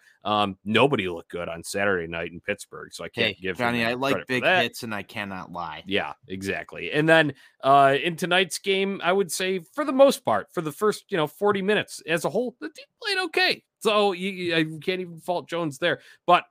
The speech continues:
Speaker 1: once again, uh, he's maybe not his fault, but he's out there for a goal against, uh, late, a couple of them, uh, against the Islanders in this game that ended up being four nothing or four to one. Um, so it's, like, back down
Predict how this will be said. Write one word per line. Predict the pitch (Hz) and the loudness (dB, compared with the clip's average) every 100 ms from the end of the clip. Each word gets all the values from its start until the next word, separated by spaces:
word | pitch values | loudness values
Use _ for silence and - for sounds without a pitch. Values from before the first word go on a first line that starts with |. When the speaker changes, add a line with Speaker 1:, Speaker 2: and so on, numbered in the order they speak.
| - | -4
Speaker 1:
once | 143 143 | -4 -2
again, | 135 135 85 - | 0 0 0 -2
uh, | 101 | 0
he's | 98 117 113 104 110 | 2 0 -4 -4 -2
maybe | 107 110 | -2 0
not | 110 98 | -2 -4
his | 110 | -8
fault, | - 131 156 - | -4 0 0 0
but | 104 | -8
he's | 107 101 | -6 -2
out | 104 | -4
there | - 117 | -2 -2
for | - 117 | -2 -8
a | |
goal | 117 127 | -2 -2
against, | 127 147 143 - - | -2 -4 -6 -8 -4
uh, | 139 131 - - - | -2 -2 -4 -20 -4
late, | - 175 - | 2 2 2
a | |
couple | 151 151 180 | -4 0 -2
of | 156 | 2
them, | 170 175 170 110 | 0 0 -8 -4
uh, | |
against | 113 117 123 | -2 -2 -8
the | 120 | -8
Islanders | 101 127 139 135 139 117 | -2 -2 0 0 -2 -2
in | 117 | -8
this | - | -8
game | 127 | -8
that | 120 | -6
ended | 113 113 | -4 -6
up | 107 | -6
being | 120 107 | -6 -8
four | - 120 | -6 -6
nothing | 120 120 - 104 | -4 -6 -8 -2
or | 104 | -2
four | - 127 | 0 -2
to | 117 | 0
one. | 123 139 147 - - _ | 2 2 2 -8 -20 _
Um, | 98 104 107 104 98 | -2 0 2 0 -4
so | 123 113 | -2 0
it's, | 110 - | 0 -4
like, | 110 101 | -10 -8
back | 117 120 - - | -2 -2 -2 -4
down | 123 117 101 | -2 -2 -2